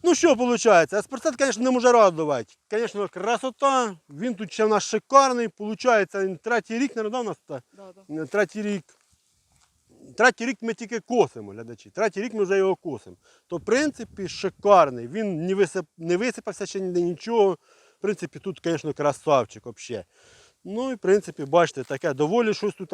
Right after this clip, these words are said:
Speaker 1: та й буде. Таке, що те, що по коліна цей. Ну, теж масово цвіте. Через те бджолки жужуть. Ну нічого, щас ми їх трохи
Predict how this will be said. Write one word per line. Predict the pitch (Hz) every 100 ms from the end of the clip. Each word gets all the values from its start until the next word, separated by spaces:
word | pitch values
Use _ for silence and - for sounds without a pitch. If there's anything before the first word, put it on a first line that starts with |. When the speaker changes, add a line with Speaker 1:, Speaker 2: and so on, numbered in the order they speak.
| 165
Speaker 1:
та | 180
й | 156
буде. | 143 117 95 - _ _ _
Таке, | 147 175
що | 175
те, | 175 196
що | 170
по | 160
коліна | 147 165 165 147
цей. | - 113 101
Ну, | 127 170 226 262 - _
теж | 185 180 123 127
масово | 107 113 165 202 - 180 160 156
цвіте. | - 147 - 117 95 _ _
Через | 151 175
те | - 226 196
бджолки | 131 117 202 196 - 147
жужуть. | 131 147 147 113 _ _ _ _
Ну | 131 202
нічого, | 226 208 214 147
щас | 110 - - -
ми | -
їх | 165
трохи | - 180 -